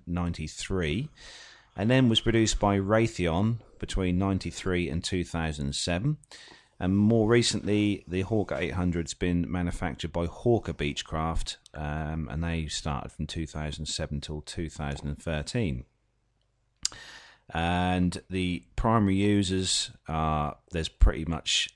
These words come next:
there's a lot of business, uh, jet use across, um, the, the globe. There's been just over six hundred and fifty built of the Hawker eight hundred aircraft, and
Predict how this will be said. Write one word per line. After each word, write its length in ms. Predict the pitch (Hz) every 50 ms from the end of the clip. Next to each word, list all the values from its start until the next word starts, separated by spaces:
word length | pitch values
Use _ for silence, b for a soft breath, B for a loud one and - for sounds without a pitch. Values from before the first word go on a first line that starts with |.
| _ _ -
there's 140 | - 85 80
a 60 | 80
lot 200 | 90 92 85 60
of 120 | 76 - -
business, 500 | 85 78 - - 73 - - - - 78
uh, 280 | 71 69 69 67 65 -
jet 280 | - - 80 - - -
use 360 | 76 76 73 71 69 - - -
across, 560 | - - - - 76 73 - - - - - - - _ _ -
um, 480 | - 71 67 67 69 67 67 67 71 - - - -
the, 420 | 80 78 73 71 69 69 67 - _ -
the 80 | 73
globe. 560 | 71 - 82 76 73 71 67 65 65 64 - b b b b b b b b b b b _
There's 200 | - 90 101 -
been 200 | - 120 120 113 107
just 200 | 123 123 - 117
over 100 | 104 107
six 300 | - - 123 110 - -
hundred 220 | 113 104 101 92
and 100 | 95 -
fifty 380 | - - 107 - - - 90 82
built 640 | - - 101 90 78 101 117 - - - - - _ _ -
of 280 | 101 104 98 90 - -
the 100 | 80 78
Hawker 360 | 73 85 87 78 76 - -
eight 200 | - 76 67 -
hundred 340 | - 76 76 73 69 76 69
aircraft, 680 | 67 67 67 67 - - 80 71 71 78 - - - b b b b b b b b b b b b b -
and 680 | - 78 80 80 80 80 80 82 82 82 80 - -